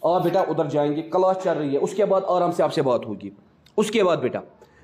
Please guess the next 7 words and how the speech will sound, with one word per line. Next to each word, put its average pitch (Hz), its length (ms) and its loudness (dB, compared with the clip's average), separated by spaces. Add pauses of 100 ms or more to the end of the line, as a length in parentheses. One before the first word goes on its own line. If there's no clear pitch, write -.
(100)
the 165 180 0
श्रीनगर 233 540 0
स्कूल, 208 600 0 (460)
अच्छा, 190 180 0
वो 196 120 4
हमने 196 200 4
कहा, 131 440 -2